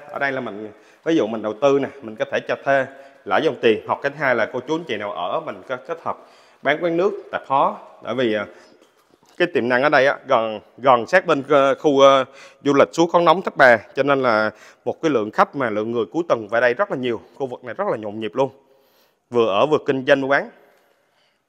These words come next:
Đối với tầm, à, và ở đây á, là cách biển cũng rất là gần, cách biển chỉ ba ki-lô-mét thôi. Và tầm, à, tài chính ở Nha Trang mà tầm trên dưới ba tỷ để sở hữu một căn nhà mặt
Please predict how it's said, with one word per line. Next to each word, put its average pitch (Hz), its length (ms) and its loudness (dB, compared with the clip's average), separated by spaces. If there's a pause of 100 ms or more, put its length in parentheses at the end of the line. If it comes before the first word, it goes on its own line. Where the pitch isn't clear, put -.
(1120)
Đối 156 140 2
với 196 200 0
tầm, 117 280 0
à, 113 140 -4 (320)
và 117 140 2
ở 131 80 4
đây 139 220 2
á, 156 120 0
là 127 140 0
cách - 220 -8
biển 135 220 -6
cũng 156 100 -6
rất 220 140 4
là 143 120 0
gần, 117 140 2 (120)
cách - 140 -8
biển 117 160 -8
chỉ 160 80 -10
ba 151 180 -4
ki-lô-mét 143 360 -6
thôi. 151 140 2 (260)
Và 139 100 -4
tầm, 110 320 -2
à, 107 160 -6 (400)
tài 113 140 0
chính 156 220 -4
ở 123 100 -4
Nha 143 200 -4
Trang 135 180 2
mà 113 120 -4
tầm 104 240 -4
trên 131 180 -8
dưới 165 140 -2
ba 151 120 0
tỷ 143 320 -6
để 123 140 -6
sở 131 140 -14
hữu 110 180 -6
một 165 160 -12
căn 131 160 -6
nhà 110 280 -6
mặt 117 160 -12